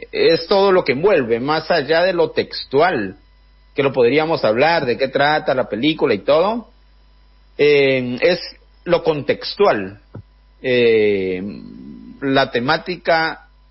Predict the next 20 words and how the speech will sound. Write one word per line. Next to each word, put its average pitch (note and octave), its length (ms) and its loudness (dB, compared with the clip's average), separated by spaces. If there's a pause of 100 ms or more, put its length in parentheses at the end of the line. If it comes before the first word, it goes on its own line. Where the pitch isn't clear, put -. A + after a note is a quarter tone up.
se A2 880 0
da D#3 400 0 (580)
en B2+ 380 0
años C#3+ 380 -2
muy C#3+ 560 0
agitados G#2 920 -2 (300)
en F#2+ 280 -6
Chile, B2+ 440 -2
como A#2+ 220 -4
sabemos, A#2+ 640 0
el G#2 100 -4
golpe B2+ 320 0
de A2+ 60 4
Estado C3+ 640 0 (420)
en A#2 160 -2
mil C3 140 0
novecientos C3 440 0
setenta A#2 400 -2
y F#2 80 -4
tres C3+ 320 0